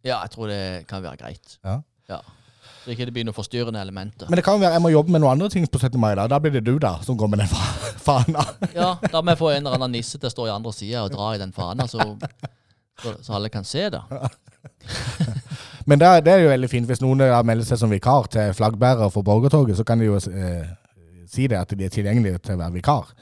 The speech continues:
Speaker 2: Hvis det er sånn at jeg må jobbe akkurat i de her timene.
Speaker 1: Ja. Hvorfor skal du jobbe på syttende mai?
Speaker 2: Jo, jeg er jo i restaurantbransjen. Det er jo en av de store dagene.
Speaker 1: Du er jo ikke det.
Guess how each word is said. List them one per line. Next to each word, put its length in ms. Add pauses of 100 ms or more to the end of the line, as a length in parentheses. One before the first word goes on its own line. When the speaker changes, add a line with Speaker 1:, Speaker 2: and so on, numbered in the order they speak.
(440)
Speaker 2:
Hvis 200
det 80
er 80
sånn 120
at 80
jeg 40
må 120
jobbe 240
akkurat 240
i 80
de 80
her 80
timene. 280 (760)
Speaker 1:
Ja. 160 (360)
Hvorfor 160
skal 140
du 20
jobbe 320
på 80
syttende 240
mai? 160 (240)
Speaker 2:
Jo, 80
jeg 140
er 20
jo 80
i 160
restaurantbransjen. 760
Det 80
er 20
jo 80
en 140
av 20
de 80
store 280 (200)
dagene. 160
Speaker 1:
Du 80
er 60
jo 80
ikke 100
det. 120